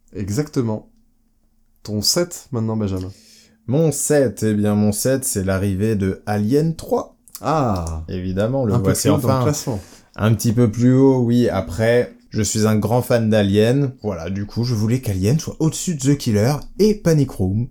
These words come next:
Speaker 2: Même s'il le renie, bah, moi, c'est un film que j'aime bien.
Speaker 1: Bah, c'est marrant de passer à mon sept,
Speaker 2: Oui.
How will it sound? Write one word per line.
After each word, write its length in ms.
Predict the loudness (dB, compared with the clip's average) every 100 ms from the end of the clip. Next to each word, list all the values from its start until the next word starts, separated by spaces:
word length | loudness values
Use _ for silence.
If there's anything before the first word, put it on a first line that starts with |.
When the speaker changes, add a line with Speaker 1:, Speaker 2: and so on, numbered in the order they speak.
| -8
Speaker 2:
Même 280 | -2 0 0
s'il 300 | 0 0 2
le 100 | 4
renie, 360 | 2 2 2
bah, 140 | 2 2
moi, 180 | 2 0
c'est 140 | -2
un 60 | -4
film 180 | -4
que 120 | -2 -2
j'aime 240 | -2 -2
bien. 260 | 0 -2 -4 _ _ _ _ -14
Speaker 1:
Bah, 80 | -12
c'est 140 | -8
marrant 140 | -4 -4
de 40 |
passer 320 | -4 -8 -6
à 140 | -6 -4
mon 320 | -6 -8 -10
sept, 640 | -8 -6 -8 -12 -18 -20 _ _ _ -18
Speaker 2:
Oui. 100 | -12